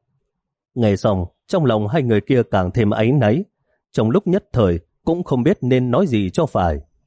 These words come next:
A Tàng và người trong tộc của anh ta lấy luôn nguyên liệu tại chỗ làm dây trói, dùng dây leo trong rừng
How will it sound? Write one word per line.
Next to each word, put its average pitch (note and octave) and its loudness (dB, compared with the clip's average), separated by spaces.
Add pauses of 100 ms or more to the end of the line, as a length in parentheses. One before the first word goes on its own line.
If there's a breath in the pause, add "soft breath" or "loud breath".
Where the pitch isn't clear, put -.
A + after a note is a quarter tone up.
(540)
A A#2 -2
Tàng G#2 -2
và G2+ 0
người G#2 2
trong D#3+ -2
tộc G2+ -4
của A2+ -2
anh G#2+ 0
ta F#2+ 0 (260)
lấy C#3+ 0
luôn D#3+ 0
nguyên D#3+ 0
liệu G#2+ -2
tại A2 -2
chỗ E3 0
làm G2 0
dây G2 0
trói, A2+ -2 (420)
dùng A2 0
dây B2 0
leo A2 2
trong A2 -2
rừng F#2 0